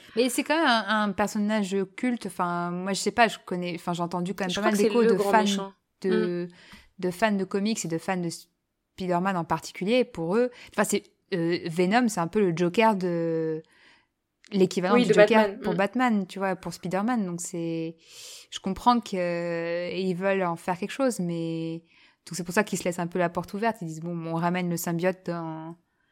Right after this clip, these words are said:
Speaker 1: dans cet univers, et puis après, on verra ce qu'on en fait, quoi, mais
Speaker 2: Bon, bah, écoute, on verra bien, hein.
Speaker 1: Oui, euh, je pense, de toute façon, on va pas avoir tout de suite, euh, du nouveau Spider-Man, hein. On va attendre un petit peu.
Speaker 2: Non.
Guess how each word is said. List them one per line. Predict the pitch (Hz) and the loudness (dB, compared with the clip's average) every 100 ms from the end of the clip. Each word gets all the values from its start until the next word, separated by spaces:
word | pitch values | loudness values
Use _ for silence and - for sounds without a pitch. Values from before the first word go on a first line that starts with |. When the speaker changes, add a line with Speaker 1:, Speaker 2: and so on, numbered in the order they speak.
| _ _ _ _ _ _ _ _ - | _ _ _ _ _ _ _ _ -2
Speaker 1:
dans | 185 | 0
cet | 180 - - | 0 -4 -4
univers, | 185 180 190 233 | -2 2 4 4
et | 196 | 2
puis | 170 - | -4 -6
après, | 160 - | -6 -6
on | 180 | -4
verra | 165 160 | -4 -6
ce | 160 | -8
qu'on | - 156 | -10 -12
en | |
fait, | 151 190 | -10 -10
quoi, | - 160 156 | -6 -8 -6
mais | 165 156 156 160 - _ _ _ _ _ 196 | -10 -10 -12 -14 -18 _ _ _ _ _ -6
Speaker 2:
Bon, | 190 185 214 - - - | -4 -4 -10 -18 -20 -4
bah, | 214 208 226 | 8 10 10
écoute, | 226 277 254 | 6 0 2
on | 240 | 4
verra | 226 214 214 | 6 6 6
bien, | 202 220 | 6 6
hein. | 220 190 208 - - - 190 | 4 0 -6 -10 -10 -10 -6
Speaker 1:
Oui, | 180 196 214 196 | 4 6 8 6
euh, | 156 165 160 160 | 2 0 0 -2
je | - | 0
pense, | 175 | -2
de | - | 2
toute | |
façon, | 196 190 | 2 2
on | 202 | 0
va | 180 | 0
pas | 175 | 2
avoir | 185 180 - | 2 0 -6
tout | - | -10
de | 196 | -10
suite, | - - 208 - | -10 -8 -6 -2
euh, | 180 | -2
du | 165 | -2
nouveau | 175 175 175 | -4 -4 -8
Spider-Man, | - 170 165 160 170 196 | -8 -8 -6 -4 -4 -4
hein. | 175 175 196 - - - - _ _ _ | -6 -8 -12 -16 -20 -20 -20 _ _ _
On | 175 | -16
va | |
attendre | 160 - 160 | -14 -12 -12
un | 160 | -12
petit | 156 - | -14 -16
peu. | 208 180 190 208 | -8 -4 -2 -2
Speaker 2:
Non. | 208 | -4